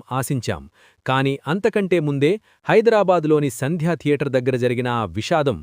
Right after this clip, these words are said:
మన గుండెల్ని బద్దలు కొట్టింది. హీరోని ఒక్కసారైనా చూడాలనే ఆ ఆరాటంలో,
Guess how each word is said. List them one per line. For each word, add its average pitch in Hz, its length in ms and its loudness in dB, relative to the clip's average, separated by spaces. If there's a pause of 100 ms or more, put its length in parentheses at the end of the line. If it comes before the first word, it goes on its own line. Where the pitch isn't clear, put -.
(320)
మన 135 180 2
గుండెల్ని 151 460 2
బద్దలు 123 360 0
కొట్టింది. 95 420 -6 (480)
హీరోని 233 460 4
ఒక్కసారైనా 196 640 0
చూడాలనే 151 560 2
ఆ 123 140 -2 (100)
ఆరాటంలో, 131 520 0